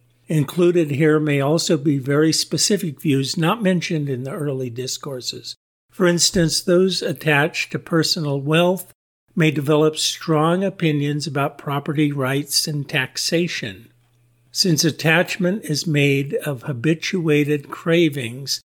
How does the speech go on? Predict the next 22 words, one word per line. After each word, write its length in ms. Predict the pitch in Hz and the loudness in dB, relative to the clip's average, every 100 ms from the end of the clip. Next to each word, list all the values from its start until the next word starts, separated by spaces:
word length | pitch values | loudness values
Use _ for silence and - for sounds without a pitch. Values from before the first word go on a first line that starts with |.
| _ - | _ -2
it 140 | 165 | 2
is 160 | 151 - | 4 2
clear 400 | - 214 202 156 | 2 4 4 4
that 220 | 151 - | 2 0
any 280 | 170 175 196 | 0 2 2
attachment 720 | 185 - 156 147 - 156 190 | 2 2 2 2 0 -2 -2
will 200 | 156 147 | -2 -2
provide 720 | 147 180 143 139 135 127 135 - | -2 -8 -6 -4 0 -2 -2 -6
an 140 | 151 139 | -4 -2
additional 680 | 127 127 147 - 185 180 | -2 0 0 0 -2 -4
condition 720 | 175 170 143 131 - 143 131 131 _ _ _ _ | -4 -4 -2 -2 -2 -4 -6 -10 _ _ _ _
for 160 | - 165 | -2 0
the 120 | 151 | 0
recurrence 840 | 139 143 - - 170 170 160 - 143 | 0 -2 -4 -2 2 2 2 -2 -4
of 160 | 117 | -8
craving, 580 | - 147 123 117 135 135 | -10 -4 -4 -4 -8 -8
a 60 | 127 | -8
kind 340 | 151 151 143 | -4 -4 -2
of 120 | 123 | -6
hotbed 680 | - - 175 - _ 151 131 | -12 -4 -4 -4 _ -6 -6
of 220 | 123 - | -8 -12
craving, 640 | - 151 135 123 113 117 | -6 -2 -2 -4 -10 -14